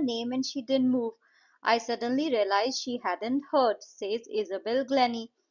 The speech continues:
तो इजाबेल ग्लेनी जो उसकी माँ है वो कहती हैं कि उन लोगों ने उसका नाम बुलाया but वो हिली ही नहीं, उसने सुना ही नहीं, तो कोई रिएक्शन ही नहीं दिया।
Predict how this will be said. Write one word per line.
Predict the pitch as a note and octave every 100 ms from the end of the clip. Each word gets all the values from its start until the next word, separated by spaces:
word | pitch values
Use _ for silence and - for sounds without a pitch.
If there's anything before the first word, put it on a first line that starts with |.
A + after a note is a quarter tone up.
| _ _ _
तो | G#3+
इजाबेल | F#3+ G3+ A3 A3+ A#3 A#3
ग्लेनी | G3 F#3 F#3+ A3
जो | A3+
उसकी | G#3 A#3+
माँ | G#3+ F#3+ G3
है | A3+
वो | A#3+ A#3+
कहती | G3+ F#3 - G#3+ F#3
हैं | G3+ D#4+ _ _ _ _
कि | B3
उन | A3
लोगों | G#3 G#3 G#3+
ने | B3+
उसका | C4+ - D#4
नाम | A#3+ A3 A3+
बुलाया | G#3+ F#3+ F#3+ G3 C#4+ A4 _ _ _ _ _ _ _ - A#3
but | A#3 A3+
वो | C#4
हिली | B3+ C4+ D4
ही | D4
नहीं, | C4 B3
उसने | A3+ B3 C#4+
सुना | D4 D4 C4
ही | C4+ C#4+
नहीं, | C4 B3+
तो |
कोई | B3+ D4
रिएक्शन | C4+ A#3+ A#3+ - C4
ही | C4
नहीं | B3 A#3
दिया। | G#3+ G#3